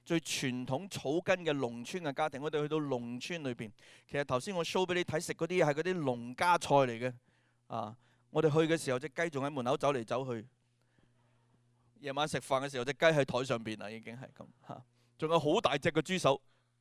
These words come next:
咁大隻嘅啲豬手，隻隻咁大隻㗎。嗰個就係一個農村嘅教會，佢哋好早就已經用咗呢個個方案，一個家庭，一個家庭，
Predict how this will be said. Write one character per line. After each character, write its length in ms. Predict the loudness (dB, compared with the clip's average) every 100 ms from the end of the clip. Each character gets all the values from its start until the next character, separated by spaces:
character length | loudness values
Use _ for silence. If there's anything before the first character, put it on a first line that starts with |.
| _
咁 240 | -4 -2
大 160 | -2 -4
隻 120 | -4
嘅 80 | -4
啲 80 | -6 -8
豬 80 | -4
手， 100 | -4
隻 160 | -4
隻 140 | -8 -10
咁 200 | -8 -8
大 140 | -8
隻 160 | -8 -6
㗎。 260 | -4 -4 -10 _ _ _ _ _ _ _ _ _ _
嗰 120 | 6 6
個 60 | 10
就 80 |
係 40 | 10
一 20 |
個 80 | 12
農 280 | 10 10 8
村 220 | 4 8
嘅 100 | 8
教 260 | 8 4 6
會， 260 | 6 4 -2 _ _ -20 -20 _ _ _ _ _ _ _ _ _ _ _ _ _ _
佢 100 | 4
哋 140 | 6 10
好 120 | 8
早 180 | 10 8
就 160 | 12 10
已 40 |
經 140 | 8 4
用 200 | 6 8
咗 100 | 8
呢 140 | 8
個 100 | 4
個 100 | 2
方 280 | 6 4 4
案， 200 | 0 -2 _ _ _ _ _ _ _ _ _ _ _ _ _ _ _ _ _ _ _ -2
一 40 |
個 100 | -2
家 220 | 0 -4
庭， 240 | -4 -8 -12 -20 -8
一 80 | -6
個 140 | -4
家 180 | -6 -8
庭， 220 | -10